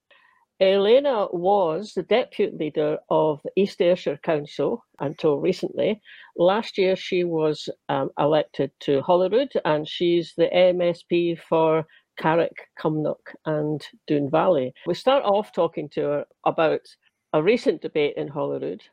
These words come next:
about the U K Borders and Immigration Bill, and the, the, to, not to give anything away here, because you probably know this already, but Holyrood voted not to give consent to that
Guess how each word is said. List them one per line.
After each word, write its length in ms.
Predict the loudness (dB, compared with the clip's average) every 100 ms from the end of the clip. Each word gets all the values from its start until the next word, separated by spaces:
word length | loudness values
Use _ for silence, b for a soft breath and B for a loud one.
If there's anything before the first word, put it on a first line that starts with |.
| _
about 400 | -6 0 2 2
the 100 | -2
U 220 | 0 0 0
K 460 | 0 2 2 0 _ -4
Borders 460 | 2 2 2 -4 -4
and 160 | -4 -2
Immigration 680 | -2 0 2 0 0 -8 -2
Bill, 320 | 0 0 -2 _ -4
and 240 | -2 -2 -4
the, 220 | -6 -6 -4
the, 200 | -4 -4 -6
to, 220 | -4 -4 -2
not 240 | 0 0
to 100 | -2
give 160 | 0 2
anything 400 | 4 2 0 0
away 320 | 0 2 2
here, 340 | 2 0 0 -4 -10
because 360 | -4 -4 -4
you 120 | -8 -2
probably 320 | -2 0 2
know 180 | 2 2
this 220 | 2 0
already, 480 | 0 2 0 -2 0
but 180 | -2 0
Holyrood 520 | 0 0 0 -4 -4 -4
voted 380 | -2 -4 -8 -10 b b
not 360 | 0 0 0 -4
to 80 | -6
give 300 | -4 -6 -8
consent 580 | -14 -10 0 0 0 -4 _ _ -16
to 80 | -12
that 180 | -12